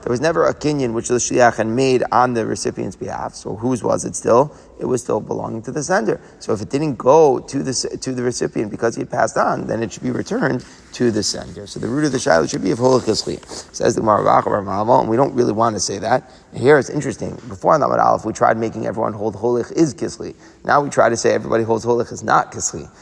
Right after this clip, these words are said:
Amar Rav Acha, Rav Mama, Utukuli, Amar Holich Lav Kisli. Everyone could agree in language generally saying take something is not equivalent of saying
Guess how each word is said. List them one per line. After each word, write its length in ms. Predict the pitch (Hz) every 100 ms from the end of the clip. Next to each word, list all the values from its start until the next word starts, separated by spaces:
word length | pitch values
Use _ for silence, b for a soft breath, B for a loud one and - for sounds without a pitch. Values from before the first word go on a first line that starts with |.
| B B
Amar 300 | 127 135 120
Rav 220 | 113 -
Acha, 300 | 113 117 135
Rav 100 | 127
Mama, 280 | 123 151 123
Utukuli, 300 | 120 151 147
Amar 180 | 123 123
Holich 260 | 135 127
Lav 240 | 113 110 -
Kisli. 240 | - -
Everyone 260 | 131 147 135
could 100 | 120
agree 320 | 113 131 -
in 160 | 107
language 380 | 123 151 143 117
generally 340 | 147 147 127 113
saying 260 | - 127
take 220 | - 175
something 360 | 175 131 - -
is 180 | - -
not 420 | 123 143 143 -
equivalent 440 | 127 139 127 123 117
of 100 | 104
saying 320 | 120 117